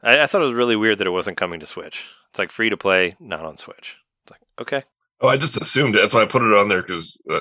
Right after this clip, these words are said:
Speaker 2: of course it's coming to Switch, but it's not. Okay.
Speaker 1: No, I heard, I heard them
Speaker 2: Weird.
Speaker 1: saying, I heard them say on I G N that it wasn't coming to Switch, and I was like, "That's gotta be it.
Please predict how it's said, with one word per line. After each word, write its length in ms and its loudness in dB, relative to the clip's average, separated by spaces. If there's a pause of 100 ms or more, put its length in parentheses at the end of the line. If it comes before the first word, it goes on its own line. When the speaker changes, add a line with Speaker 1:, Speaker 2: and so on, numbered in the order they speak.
(120)
Speaker 2:
of 120 -20
course 220 -4
it's 80 -10
coming 220 -8
to 60 -8
Switch, 300 -12
but 180 -8 (180)
it's 160 -16
not. 240 -2
Okay. 300 -6 (200)
Speaker 1:
No, 100 6
I 100 6
heard, 200 2
I 140 4
heard 180 4
them 140 0
Speaker 2:
Weird. 60 -4
Speaker 1:
saying, 420 2 (320)
I 40 4
heard 140 4
them 140 0
say 200 2
on 80 2
I 120 4
G 180 0
N 120 2
that 60 0
it 60 -2
wasn't 220 -4
coming 200 -8
to 80 -10
Switch, 280 -8
and 80 -12
I 60 -6
was 100 -12
like, 120 -8
"That's 180 -4
gotta 260 0
be 140 -20
it. 180 -20